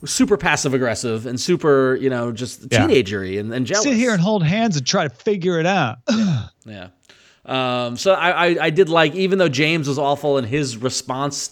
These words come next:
Speaker 1: to Donna when she came in was as if he's reading off cue cards, but, um, Donna I thought was great in terms of acting like a teenager.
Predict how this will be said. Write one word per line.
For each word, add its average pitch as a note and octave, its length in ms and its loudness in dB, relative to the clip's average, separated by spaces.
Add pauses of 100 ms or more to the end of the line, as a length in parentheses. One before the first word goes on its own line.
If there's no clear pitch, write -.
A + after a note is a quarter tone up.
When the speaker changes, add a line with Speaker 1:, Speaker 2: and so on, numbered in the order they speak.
Speaker 1:
to C#3+ 100 0
Donna C3 320 -2
when C3+ 100 2
she C3+ 140 -4
came C3 240 0
in D3 300 0 (280)
was C3+ 200 2
as B2+ 100 0
if C3+ 140 0
he's C3+ 120 2
reading C3+ 220 4
off B2+ 140 -2
cue C#3 160 0
cards, D#3+ 440 -4
but, B2 480 -2 (440)
um, A#2 500 -2
Donna C3 360 2
I A#2 100 -2
thought A2+ 160 0
was G#2+ 100 -4
great G#2+ 280 -2
in G#2 60 -8
terms G#2 220 -6
of G#2 160 -4
acting G2+ 260 -2
like G2 120 -4
a F#2+ 40 -6
teenager. D#2+ 420 -8